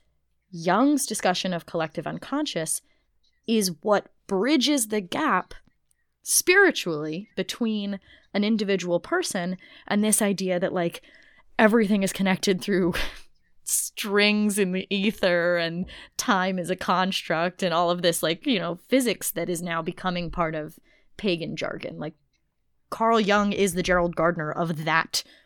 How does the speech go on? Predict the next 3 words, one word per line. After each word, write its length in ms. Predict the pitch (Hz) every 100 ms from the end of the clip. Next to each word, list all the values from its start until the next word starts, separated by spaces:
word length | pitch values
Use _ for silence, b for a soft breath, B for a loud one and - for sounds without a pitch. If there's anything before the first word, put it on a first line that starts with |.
| b -
branch 640 | 160 175 180 - - - _ _ _ _ _ _
of 360 | 196 175 165 165
spirituality. 800 | - 170 - 147 160 - -